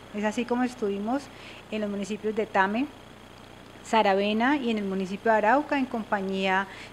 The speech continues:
de cada uno de sus alcaldes, eh, preocupados lógicamente e interesados cada uno en el desarrollo o en la terminación de, de, de las plantas de beneficio de sus municipios, también en compañía de los concejales municipales que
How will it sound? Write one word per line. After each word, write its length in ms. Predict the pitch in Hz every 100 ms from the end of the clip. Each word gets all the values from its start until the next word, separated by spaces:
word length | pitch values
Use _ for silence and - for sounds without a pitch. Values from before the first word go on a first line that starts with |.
| -
de 100 | 226
cada 320 | 226 226 220
uno 260 | 226 233 233
de 80 | 233
sus 140 | 220
alcaldes, 760 | 202 - 226 240 240 269 285 - - -
eh, 220 | 208 208
preocupados 800 | 208 214 214 196 220 214 240 247
lógicamente 880 | 233 226 240 220 214 247 254 269 220
e 60 | 214
interesados 760 | 214 220 202 196 214 208 214
cada 340 | - 240 226
uno 380 | 233 240 233 226 - - - -
en 140 | 220
el 120 | 220 208
desarrollo 720 | 208 208 190 196 196 202 233
o 60 | 233
en 60 |
la 100 | 208
terminación 640 | 196 196 190 185 180 196 180
de, 320 | 202 208 208 - - - -
de, 560 | 196 208 196 190 190 185 - 185
de 100 | 208
las 160 | 196
plantas 360 | - 214 202 220
de 100 | 226
beneficio 540 | 208 185 180 208 202
de 40 | 220
sus 120 | 214
municipios, 680 | 190 185 180 247 254 269 262
también 320 | 214 196 190
en 100 | 208
compañía 420 | 240 214 202 196
de 80 | 190
los 160 | 214
concejales 640 | - 202 202 202 185 196 -
municipales 680 | 208 196 190 196 240 247
que 200 | - 196